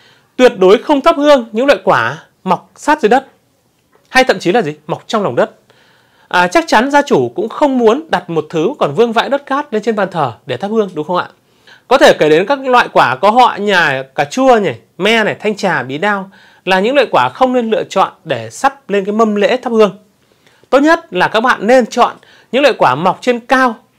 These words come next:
như là cam, xoài, đu đủ, đấy, quả bưởi, đúng không ạ? Quả táo, vân vân, sẽ đảm bảo được cái sự thanh cao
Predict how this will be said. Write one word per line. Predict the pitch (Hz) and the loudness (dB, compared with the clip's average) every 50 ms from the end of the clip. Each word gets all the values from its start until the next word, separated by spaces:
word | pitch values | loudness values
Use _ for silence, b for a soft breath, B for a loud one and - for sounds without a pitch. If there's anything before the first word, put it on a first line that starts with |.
| _ _ - | _ _ -4
như | 214 233 | 0 0
là | 214 151 - - | 0 0 -2 -2
cam, | - 233 240 233 220 | -2 -2 -2 -2 -4
xoài, | 214 - - 196 160 139 131 | -6 -2 0 0 0 0 -2
đu | 160 214 | -4 -2
đủ, | 190 160 120 107 123 143 - | -2 -2 -2 -4 -6 -10 -12
đấy, | - - - _ _ _ _ _ _ _ _ _ _ | -12 -12 -12 _ _ _ _ _ _ _ _ _ _
quả | 135 123 113 113 120 139 - - | -4 -2 -2 -4 -6 -10 -6 -4
bưởi, | 170 139 113 120 147 - _ - | -2 -2 -2 -4 -8 -10 _ -6
đúng | 139 160 | -6 -6
không | - - | -6 -8
ạ? | _ _ _ _ | _ _ _ _
Quả | - 120 - | -16 -6 -4
táo, | 151 151 202 294 339 - _ _ _ | -2 -2 -2 -4 -4 -8 _ _ _
vân | 170 170 | -4 -2
vân, | 196 208 185 196 b b b b b b b b | -2 -2 -2 -4 b b b b b b b b
sẽ | _ - - - 247 285 302 294 | _ -8 -4 -2 -2 -2 -2 -2
đảm | 214 165 151 143 | -2 -2 0 2
bảo | 131 117 135 180 | 2 2 2 2
được | 196 190 147 - - _ | 2 0 0 -2 -4 _
cái | 160 165 190 | -2 -2 -2
sự | 190 - - 226 - - - | -2 -6 -10 -10 -10 -6 -4
thanh | 254 254 233 | -4 -4 0
cao | - 247 233 226 208 | 0 0 0 0 -4